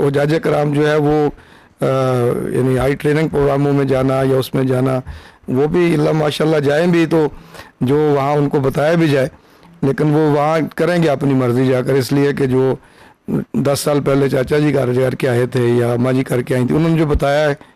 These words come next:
کہ ہم نے ایسے کیا تھا، بڑی سہولت میں رہتے۔ دس سال بعد بہت چینجز آ گئیں۔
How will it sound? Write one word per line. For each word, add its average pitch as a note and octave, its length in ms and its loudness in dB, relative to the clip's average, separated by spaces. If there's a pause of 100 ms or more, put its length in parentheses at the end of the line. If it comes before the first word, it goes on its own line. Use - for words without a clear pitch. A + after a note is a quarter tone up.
کہ C#3+ 80 -4
ہم D3 160 0
نے D#3+ 100 0
ایسے D3+ 200 0
کیا D#3+ 220 0
تھا، D3+ 100 2
بڑی C#3 240 0
سہولت B2 320 0
میں B2 140 0
رہتے۔ A#2+ 320 -4
دس C#3+ 200 -2
سال F3 160 -2
بعد F3 180 0
بہت F3+ 260 -2
چینجز F3 280 2
آ D3 60 2
گئیں۔ C3+ 180 0